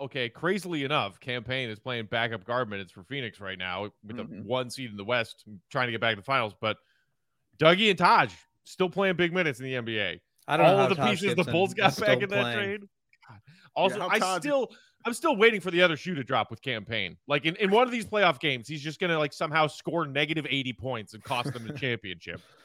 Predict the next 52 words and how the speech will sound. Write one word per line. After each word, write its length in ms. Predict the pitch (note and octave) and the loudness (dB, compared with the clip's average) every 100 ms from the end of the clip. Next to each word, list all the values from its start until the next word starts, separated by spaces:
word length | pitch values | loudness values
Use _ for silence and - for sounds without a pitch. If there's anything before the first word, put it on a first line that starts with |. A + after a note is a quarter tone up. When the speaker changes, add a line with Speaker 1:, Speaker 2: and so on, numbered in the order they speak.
| _ _ - | _ _ -2
Speaker 3:
I 100 | C3 | 2
just 160 | E3 - | 2 2
remember 460 | G3 E3+ E3+ F3 C3+ | 2 4 6 6 6
I 80 | D3 | 4
was 140 | C#3+ | 2
at 120 | E3 | 2
Summer 300 | - D3 D3 | 2 2 2
League 220 | C#3+ C#3 | 2 0
one 180 | C#3 C#3 | -2 -2
year. 400 | C3 B2+ B2+ B2+ _ _ _ _ _ - | -2 0 -2 -4 _ _ _ _ _ -4
Uh, 400 | B2 A#2+ A#2 A#2 - _ _ _ _ - | 0 0 0 -2 -6 _ _ _ _ -8
I 80 | C#3 | -4
think 180 | F#3 F3 | -2 0
it 20 | |
was 160 | F3 C#3 | 0 -2
the 100 | C3+ | -4
year 640 | C3 C#3+ C#3+ C#3 C#3 B2+ _ | -2 0 0 0 -2 -6 _
after 500 | A#2 C3 - D3 D3 | -2 -2 -2 -2 0
they 160 | C3+ C3+ | 0 -2
won 220 | C3+ C3+ | -2 -4
the 40 | C3+ | -6
Summer 320 | - C3+ C3 | -6 -6 -4
League 340 | C3 B2+ B2 - _ _ _ | -4 -4 -6 -12 _ _ _
championship. 600 | - B2+ A#2+ A#2 B2 A#2+ | -8 -6 -6 -6 -6 -4
So 80 | C3 | -4
they 120 | B2+ | 0
were 100 | C#3+ | 2
not 200 | D3+ D3 C#3+ | 4 2 0
playing, 400 | D3 C3 B2+ B2 | -2 -2 -4 -8
you 100 | C3 | -10
know, 200 | A#2+ A2 A2 | -8 -6 -8
Speaker 2:
Legendary. 480 | G#2+ A2 A2+ A2+ A#2 | -10 -12 -10 -10 -4
Speaker 3:
their, 300 | B2 A#2+ A#2+ | -2 -2 -4
some 160 | - C3+ | -6 -2
of 60 | |
their 100 | B2+ | -2
best 480 | A#2+ B2+ A#2+ - - _ _ | 0 -2 -4 -8 -16 _ _
Summer 320 | - C#3 B2 | -4 -2 -2
League 200 | A#2 G#2+ A2 | -4 -4 -2
ball, 300 | A2+ G#2 G#2 - _ | -2 -2 -6 -12 _
which 200 | - B2+ | -6 -2
of 160 | C#3+ C3 | -2 -2
course 300 | - B2 - | 0 0 0
is 240 | A2+ G#2+ - | -6 -8 -8
incredibly 580 | C3 B2 C3+ B2 A#2 | -8 -2 0 0 -2
important 420 | G#2+ G#2 A2+ G#2+ A2 | -6 -4 -4 -4 -8
in 80 | |
the 60 | A2 | -8
grand 220 | A#2 A2 | -8 -8
scheme 200 | - A2+ | -8 -10
of 80 | G#2 | -6
things. 300 | A2 A2+ - | -6 -6 -10